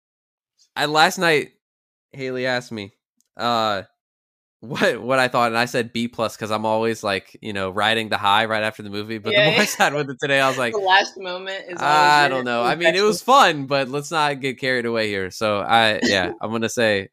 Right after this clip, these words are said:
Speaker 1: I'm gonna say C plus for me as well. Well,
Speaker 2: All right.
Speaker 1: you guys, this has been so much fun.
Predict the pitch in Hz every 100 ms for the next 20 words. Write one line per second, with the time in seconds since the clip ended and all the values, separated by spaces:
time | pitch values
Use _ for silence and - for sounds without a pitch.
0 | - 110 113 110 110 107 110 101 101 98
1 | - 101 95 - 90 90 _ _ - _
2 | _ _ _ _ _ _ _ - 147 165
3 | 160 175 185 - _ _ _ _ _ _
4 | _ 120 127 151 139 139 156 151 123 139
5 | 135 127 127 - - - 147 156 147 139
6 | - 117 113 107 107